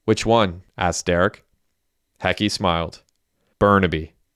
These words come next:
Derek laughed out loud. "What say we go have a drink?" Hecky nodded in agreement. "Maybe we could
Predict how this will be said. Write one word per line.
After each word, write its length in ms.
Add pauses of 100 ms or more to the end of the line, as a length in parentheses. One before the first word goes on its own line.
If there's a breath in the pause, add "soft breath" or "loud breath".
(600)
Derek 240
laughed 340
out 180
loud. 300 (720)
"What 180
say 220
we 140
go 160
have 160
a 60
drink?" 460 (840)
Hecky 300
nodded 360
in 140
agreement. 460 (800)
"Maybe 200
we 100
could 260